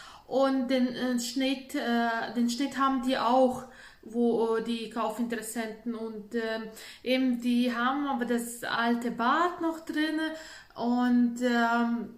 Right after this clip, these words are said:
ja, re-, eigentlich die Wohnung ist grundsätzlich alt.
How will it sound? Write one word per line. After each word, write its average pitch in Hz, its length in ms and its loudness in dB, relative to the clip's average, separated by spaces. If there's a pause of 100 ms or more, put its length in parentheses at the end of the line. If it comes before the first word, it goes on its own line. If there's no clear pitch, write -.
ja, 226 420 4
re-, 220 240 -2
eigentlich 247 680 2
die - 160 -6
Wohnung 233 320 -2
ist - 300 -10
grundsätzlich 214 800 -8
alt. 175 380 -6